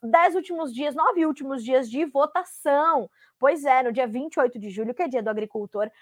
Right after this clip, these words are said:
a gente vai revelar as três campeãs, porque são cinco mulheres concorrendo, concorrendo ali na finalíssima,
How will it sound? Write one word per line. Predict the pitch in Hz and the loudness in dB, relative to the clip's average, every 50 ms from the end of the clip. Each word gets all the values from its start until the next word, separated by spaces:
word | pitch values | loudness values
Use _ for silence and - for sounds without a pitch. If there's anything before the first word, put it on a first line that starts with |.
| _ _ _ | _ _ _
a | - 208 | -8 -8
gente | 202 247 233 - 233 | -6 -8 -8 -10 -4
vai | 214 233 220 214 214 214 | 0 2 4 4 4 2
revelar | 208 220 226 226 240 226 202 202 208 220 | 0 -2 -2 0 0 0 2 4 4 4
as | 226 - | 4 2
três | - 226 220 214 | 0 -4 -4 -4
campeãs, | - - 214 202 - 208 202 233 233 | -4 -6 -8 -6 -2 -2 -2 -2 -2
porque | - - 214 - | -6 -10 -14 -8
são | - - 208 208 | -6 -6 -6 -4
cinco | - - 269 294 294 277 | -6 -8 -10 -10 -8 -6
mulheres | 226 226 220 214 208 202 202 - - _ _ _ - _ _ | -4 0 0 2 2 0 -2 -6 -12 _ _ _ -20 _ _
concorrendo, | - 262 254 247 240 226 220 233 220 214 208 226 208 202 - | 2 2 4 4 2 0 0 0 -2 -2 -2 -2 -2 -2 0
concorrendo | - 240 233 226 226 220 220 214 214 208 214 | 0 0 2 2 0 -2 -4 -2 -2 0 0
ali | 208 208 208 | 0 0 0
na | 202 190 185 190 | 0 -2 -2 -2
finalíssima, | - - 240 226 220 220 220 233 254 277 277 - - 339 359 370 | -4 -2 0 2 2 2 2 2 0 -2 -2 -4 -6 -4 -4 -4